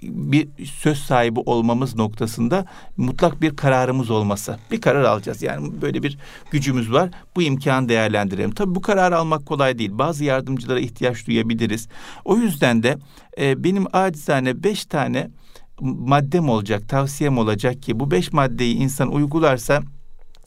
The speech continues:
biraz daha işi kolaylaşıyor. Birincisi bu bahsettiğimiz meseleydi. Yani benim iradem, kendi iradem, hayatım, kendi hayatım, bir karar alırsam toparlayabilirim, düzeltebilirim, besleyebilirim.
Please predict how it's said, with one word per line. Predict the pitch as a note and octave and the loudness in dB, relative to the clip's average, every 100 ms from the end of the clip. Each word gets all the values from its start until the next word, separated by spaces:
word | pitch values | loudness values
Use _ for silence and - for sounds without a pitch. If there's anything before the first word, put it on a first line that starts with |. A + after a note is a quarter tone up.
| - | -10
biraz | E3+ F3 B2+ A#2 | -2 -2 -2 0
daha | B2 | 0
işi | B2 - B2 | 0 -2 -2
kolaylaşıyor. | A#2 G#2+ G2+ G2 G2 - - - - - - | 0 0 0 -2 -6 -8 -10 -12 -20 -10 -2
Birincisi | A#3 G#3+ D3 C3+ G3 G3+ | 0 2 2 0 0 0
bu | F#3+ E3+ | -2 0
bahsettiğimiz | E3 E3 C#3+ C#3 - C3+ D3 | 2 2 0 -4 -2 -4 -2
meseleydi. | C3+ A#2 A2+ G#2 G2+ D3+ | 0 0 0 0 0 2
Yani | C#3+ A#2 A#2 - - - | 4 4 0 -4 -16 -4
benim | D3+ E3 D3+ - | 0 2 0 -2
iradem, | D3 C#3+ C3+ C3 B2+ - - - - | 2 4 4 2 -2 -4 -12 -16 -6
kendi | C#3+ C3+ C#3 | 0 0 0
iradem, | D3+ B2 A2+ G#2+ B2 | 2 4 2 2 -2
hayatım, | D#3 C#3 C3 B2+ C#3 A#2+ | -2 0 2 0 -2 -4
kendi | C3+ A#2+ C#3+ | -2 -2 0
hayatım, | C#3+ A#2+ A2+ - D#3 | 0 2 0 -2 -6
bir | C#3 | -4
karar | D#3 C#3+ | -2 0
alırsam | C#3 D3 D3 C#3 C#3+ - - - | 2 0 2 2 2 0 -12 -2
toparlayabilirim, | D3+ C#3+ D3 C3+ C3 A#2+ A#2 A2+ A2 | 0 2 2 4 2 0 2 2 2
düzeltebilirim, | A2+ C3 B2+ C3 A#2+ A2+ B2+ D3 | 2 2 2 2 -2 -2 -2 0
besleyebilirim. | B2 - - C3+ A#2 A#2 D#3 | 0 0 0 0 0 0 0